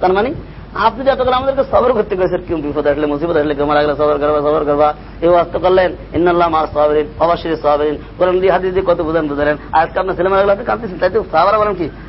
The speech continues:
"হুজুর, আপনি কাঁদেন, আপনারা কে বুঝাবে?" তো নবী করিম সাল্লাল্লাহু আলাইহি ওয়াসাল্লাম তখন মসলা হাল করে দিয়েছেন। তো দেখো, আমি যে সবরের কথা বলছি, আর এখন তোমরা আমার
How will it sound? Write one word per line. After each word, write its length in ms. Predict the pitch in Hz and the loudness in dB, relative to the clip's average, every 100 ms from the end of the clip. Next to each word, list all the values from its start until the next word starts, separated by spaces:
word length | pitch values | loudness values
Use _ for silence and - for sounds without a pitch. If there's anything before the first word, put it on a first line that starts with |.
| - - | -14 -2
"হুজুর, 140 | 208 | 2
আপনি 240 | 196 220 262 | 2 0 -2
কাঁদেন, 320 | 214 220 - - - - - | -2 0 -2 -4 -16 -14 -6
আপনারা 240 | 175 208 | -4 -2
কে 120 | 208 170 | 0 0
বুঝাবে?" 300 | 151 135 127 - - - - - - - - - - - - - - - - - - - - | 2 0 -2 -8 -10 -10 -18 -18 -18 -18 -16 -16 -16 -18 -16 -16 -18 -18 -18 -18 -18 -18 -8
তো 60 | |
নবী 220 | 123 147 165 | 0 2 2
করিম 20 | |
সাল্লাল্লাহু 540 | 151 151 147 147 151 | 2 2 2 4 4
আলাইহি 100 | 147 | 2
ওয়াসাল্লাম 140 | 160 151 | -2 -2
তখন 200 | 147 165 | -2 0
মসলা 260 | 147 175 | 0 2
হাল 140 | 143 151 | 2 0
করে 140 | 139 | -4
দিয়েছেন। 340 | 123 120 - - | -8 -12 -12 -2
তো 60 | |
দেখো, 340 | 131 220 330 - - - - - - - - - - - | 2 4 4 2 -12 -18 -18 -18 -18 -18 -18 -18 -16 -4
আমি 380 | 147 196 277 269 | 0 2 2 4
যে 340 | 294 311 - - - - | 4 4 0 -10 -14 0
সবরের 260 | 170 247 277 | 4 4 4
কথা 200 | 294 294 | 4 4
বলছি, 400 | 302 269 302 370 - - - - - | 2 0 -4 -4 -10 -18 -18 -6 0
আর 120 | 190 | 2
এখন 220 | 214 220 254 | 2 0 0
তোমরা 180 | 294 | 2
আমার 160 | 262 | 2